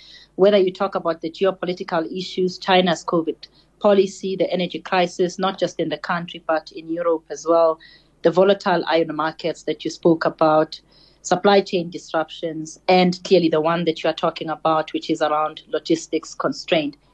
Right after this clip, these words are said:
Yes, it clearly had a significant impact on our business, and the one element that we zoomed into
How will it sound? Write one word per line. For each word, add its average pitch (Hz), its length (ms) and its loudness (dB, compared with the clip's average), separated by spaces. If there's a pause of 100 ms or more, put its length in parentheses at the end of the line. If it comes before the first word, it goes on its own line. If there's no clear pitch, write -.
(160)
Yes, 220 280 4
it 226 120 0
clearly 247 240 4
had 202 360 2
a 180 60 -6
significant 165 580 -10
impact 175 420 -4
on 156 60 -4
our 147 240 -2
business, 185 520 2
and 165 280 -6 (120)
the 165 320 6 (240)
one 220 400 4
element 196 580 0
that 175 160 0
we 185 80 0
zoomed 196 360 0
into 165 460 -2